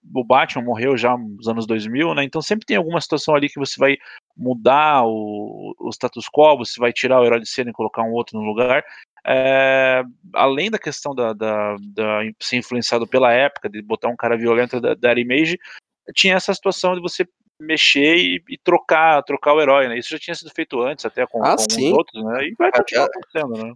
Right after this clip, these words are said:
Speaker 2: até a
Speaker 1: Lanterna
Speaker 2: D C tem
Speaker 1: Verde, Homem de Ferro, já aconteceu
Speaker 2: É,
Speaker 1: muito,
Speaker 2: a
Speaker 1: né?
Speaker 2: D C até tentando ch-, chacoalhar as coisas, porque a Marvel tava vendendo, cara, horrores lá com, com Homem-Aranha, com, com X-Men, a
Speaker 1: X-Men, é.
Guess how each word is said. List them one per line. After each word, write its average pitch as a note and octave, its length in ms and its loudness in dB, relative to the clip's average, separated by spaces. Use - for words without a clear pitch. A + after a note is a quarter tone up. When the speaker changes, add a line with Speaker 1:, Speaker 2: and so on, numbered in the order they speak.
Speaker 2:
até A2 240 -4
a A2 40 0
Speaker 1:
Lanterna A#2+ 140 0
Speaker 2:
D C3 60 -2
C B2+ 200 -2
tem - 20 -16
Speaker 1:
Verde, B2+ 380 -2
Homem A#2 180 -2
de A2+ 80 -10
Ferro, B2 420 -2
já A#2+ 100 -8
aconteceu - 380 -12
Speaker 2:
É, - 40 -10
Speaker 1:
muito, A2+ 400 0
Speaker 2:
a G#2+ 100 -2
Speaker 1:
né? A2+ 40 -10
Speaker 2:
D A2+ 120 -4
C - 200 -4
até A#2+ 220 -2
tentando G3 960 -4
ch-, - 360 -8
chacoalhar A#2+ 580 0
as A#2 120 -4
coisas, C3 560 -6
porque - 400 -6
a C#4 120 0
Marvel D3+ 420 0
tava G3+ 240 -2
vendendo, F3+ 800 0
cara, A#2+ 260 0
horrores B2 580 2
lá A#2+ 160 2
com, G2+ 420 -8
com A#2+ 100 0
Homem-Aranha, A2 720 0
com, A2 440 -12
com A#2 160 0
X-Men, A2 960 0
a A2+ 60 0
Speaker 1:
X-Men, A2+ 40 2
é. A2+ 40 2